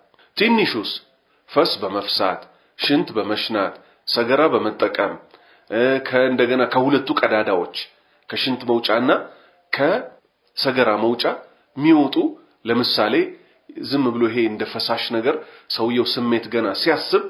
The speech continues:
ፓንቱ አካባቢ ይረጥብበታል። ይሄ ምን ያስደርጋል? እንዲያውም ፓንቱም መታጠብ አለበት። ያ ፈሳሽ ነገር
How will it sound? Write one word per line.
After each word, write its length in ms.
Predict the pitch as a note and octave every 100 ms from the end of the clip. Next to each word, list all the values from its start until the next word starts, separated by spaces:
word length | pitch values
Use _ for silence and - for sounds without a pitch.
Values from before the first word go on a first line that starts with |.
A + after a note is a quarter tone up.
| - _ _ _ _
ፓንቱ 220 | C3+ C#3 C3+
አካባቢ 340 | G#2 A2+ A2
ይረጥብበታል። 720 | B2 A2+ A#2 G#2+ G#2 A2+ D#2 - - _ _ _ -
ይሄ 100 | B2+
ምን 120 | C#3 C3+
ያስደርጋል? 580 | B2+ C3 C#3 D3 G3 -
እንዲያውም 520 | - C#3 B2+ C3+ F#3 - - - _ -
ፓንቱም 440 | B2+ C#3+ D3 F3+
መታጠብ 440 | C#3 - B2 A#2+ A2
አለበት። 400 | G#2+ A2 F#3 G#3+ - - _
ያ 100 | A#2+ G#2+
ፈሳሽ 380 | - A#2+ A#2+ -
ነገር 260 | A#2+ A2